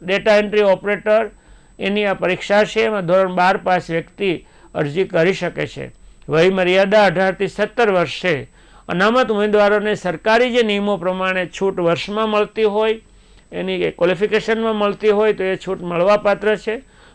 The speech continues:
કોમ્પ્યુટર બેઝ ટાયર વન જે છે, કમ્બાઇન્ડ હાયર સેકન્ડરી, અ, એની પરીક્ષા, અ, તારીખ બારમી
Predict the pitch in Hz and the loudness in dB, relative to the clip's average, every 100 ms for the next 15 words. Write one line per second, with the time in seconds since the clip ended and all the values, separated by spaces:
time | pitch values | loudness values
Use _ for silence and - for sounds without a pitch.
0 | _ 196 180 185 254 247 262 220 220 214 | _ 0 0 0 -2 2 2 4 6 6
1 | - 208 202 196 190 208 208 208 - 190 | 4 0 2 4 2 2 2 0 0 -6
2 | 170 165 180 185 160 165 175 170 180 180 | -4 -4 -4 -2 -2 -4 -4 -6 -6 -4
3 | 170 135 - - - - 165 160 190 190 | -4 -4 -10 -20 -12 -6 -4 -2 -2 0
4 | 196 202 - 214 240 - _ - _ _ | 2 0 -2 -2 -2 -10 _ -20 _ _
5 | - 170 165 185 196 185 180 175 196 214 | -6 -6 -2 0 2 0 0 2 2 0
6 | 214 175 | 0 -2